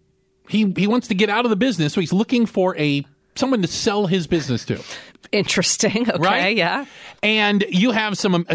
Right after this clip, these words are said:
Speaker 1: you have Colin Farrell in this movie. Hugh Grant is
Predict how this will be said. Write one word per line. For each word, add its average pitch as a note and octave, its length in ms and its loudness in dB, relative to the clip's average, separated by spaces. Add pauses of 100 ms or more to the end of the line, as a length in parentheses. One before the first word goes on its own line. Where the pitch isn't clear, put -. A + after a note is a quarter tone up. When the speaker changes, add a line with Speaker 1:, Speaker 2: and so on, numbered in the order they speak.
Speaker 1:
you E3+ 120 2
have B2 140 -4
Colin A#2+ 400 -2
Farrell E3 560 -2
in G3 180 2
this A3 220 0
movie. A3 420 0 (220)
Hugh A#3 340 0
Grant E3+ 560 -2 (240)
is D#3+ 400 0